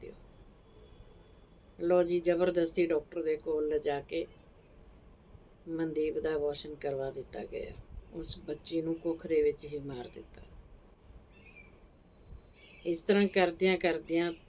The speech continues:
ਤਿੰਨ ਵਾਰੀ ਮਨਦੀਪ ਦੇ ਨਾਲ ਇਹੀ ਹਾਦਸਾ ਹੋਇਆ ਕਿ ਜਦੋਂ ਵੀ ਮਨਦੀਪ ਪ੍ਰੈਗਨੈਂਟ ਹੁੰਦੀ, ਬੱਚਾ ਠਹਿਰਦਾ, ਤਾਂ ਮਨਦੀਪ ਦੇ ਬੱਚੇ ਨੂੰ ਉਹਦੀ ਕੁੱਖ ਦੇ ਵਿੱਚ ਹੀ ਮਾਰ ਦਿੱਤਾ ਜਾਂਦਾ।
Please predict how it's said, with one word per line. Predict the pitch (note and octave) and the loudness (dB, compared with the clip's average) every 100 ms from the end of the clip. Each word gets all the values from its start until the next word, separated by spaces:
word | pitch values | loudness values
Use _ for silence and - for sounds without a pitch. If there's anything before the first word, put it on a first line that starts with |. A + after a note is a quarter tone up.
| - | 0
ਤਿੰਨ | F#3+ G3+ G#3 | 4 6 6
ਵਾਰੀ | F#3 E3+ E3+ F3 | 6 6 6 4
ਮਨਦੀਪ | E3+ E3 D#3 D#3 E3 E3 | 2 0 -2 -4 -4 -2
ਦੇ | E3 | 0
ਨਾਲ | D#3 D3+ D3+ | 0 0 -2
ਇਹੀ | - D#3 D#3 E3+ | -2 -8 -4 -4
ਹਾਦਸਾ | E3 B2+ - - C#3 | -4 -8 -8 -8 -8
ਹੋਇਆ | C#3 C3+ C#3 D3+ - - - - - - - - - - - | -6 -6 -6 -8 -16 -20 -20 -20 -20 -20 -20 -20 -20 -20 -16
ਕਿ | - E3 | -8 0
ਜਦੋਂ | E3 E3 G3 | 4 8 8
ਵੀ | G3 F#3+ | 8 6
ਮਨਦੀਪ | F#3 F3 E3+ F3 F3 F#3 F3+ | 6 6 6 6 6 4 6
ਪ੍ਰੈਗਨੈਂਟ | F3 E3 E3+ F3 | 2 4 2 2
ਹੁੰਦੀ, | E3+ E3 D#3+ E3+ E3+ - E3+ | 0 -2 2 2 2 -2 -6
ਬੱਚਾ | E3 E3 F3 E3+ | -6 0 0 0
ਠਹਿਰਦਾ, | F3 E3 D#3+ E3+ E3+ - - - - _ - | 0 -2 0 0 -2 -6 -20 -20 -20 _ -8
ਤਾਂ | F3 | -2
ਮਨਦੀਪ | E3+ E3 E3 E3 E3 | 0 2 2 2 2
ਦੇ | E3 E3 | 2 2
ਬੱਚੇ | E3 D#3+ E3 | 0 -2 -4
ਨੂੰ | D#3+ E3+ F#3 - - | -2 -2 -4 -10 -10
ਉਹਦੀ | F3 E3+ | -4 0
ਕੁੱਖ | E3 F3 E3 | 0 0 0
ਦੇ | E3 D3+ | 2 4
ਵਿੱਚ | C#3+ - | 2 -2
ਹੀ | D3 D#3+ G3+ - - - - - E3 | -6 -4 -6 -8 -20 -20 -20 -14 -8
ਮਾਰ | D#3+ D#3+ D3+ | -4 -4 -4
ਦਿੱਤਾ | - - C#3 | -6 -10 -10
ਜਾਂਦਾ। | B2+ - G#3+ | -10 -12 -16